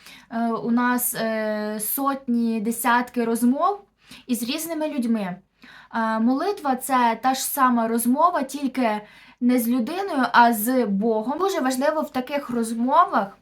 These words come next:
е, спиратися дійсно на, е, джерела, а найважливішим, е, і найціннішим джерелом нашим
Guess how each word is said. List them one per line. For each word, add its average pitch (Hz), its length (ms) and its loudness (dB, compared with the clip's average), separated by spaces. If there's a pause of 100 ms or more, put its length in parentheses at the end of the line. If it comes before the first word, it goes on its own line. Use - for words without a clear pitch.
(280)
е, 226 120 -2
спиратися 254 720 0
дійсно 247 560 -2
на, 226 500 0 (760)
е, 220 720 2
джерела, 220 680 4 (400)
а 247 160 4
найважливішим, 240 1000 -2
е, 202 440 -4
і 254 140 2
найціннішим 226 1000 -2
джерелом 208 560 -2
нашим 302 380 0